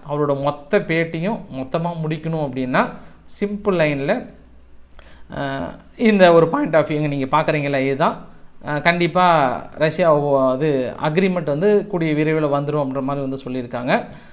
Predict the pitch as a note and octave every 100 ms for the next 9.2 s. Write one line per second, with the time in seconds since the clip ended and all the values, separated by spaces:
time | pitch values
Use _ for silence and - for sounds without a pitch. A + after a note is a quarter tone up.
0 | - - D#3 F3 F#3+ F#3 E3+ F#3 G3+ G3+
1 | F#3 F3+ F3 E3 D3+ E3+ A#3 D#3+ D3 D#3+
2 | F#3 E3+ D#3+ D3 D3 C#3+ C#3 F3 E3+ E3+
3 | E3+ D#3+ C#3+ C3 C3+ C3 C#3+ C#3 C#3+ B2+
4 | C3 C#3 C3 B2 B2 A#2+ B2 B2 B2+ C3
5 | C3 B2 A#2 B2+ C#3 A3+ - - - D#3+
6 | C#3 C#3 - G3+ G3 F3+ D#3+ D#3 D3+ D#3
7 | D3+ C#3 C3+ C#3+ D3 C3+ A#2+ A#2+ B2 E3
8 | C4+ - - - C3 B2+ B2 C3 D3+ F3
9 | F#3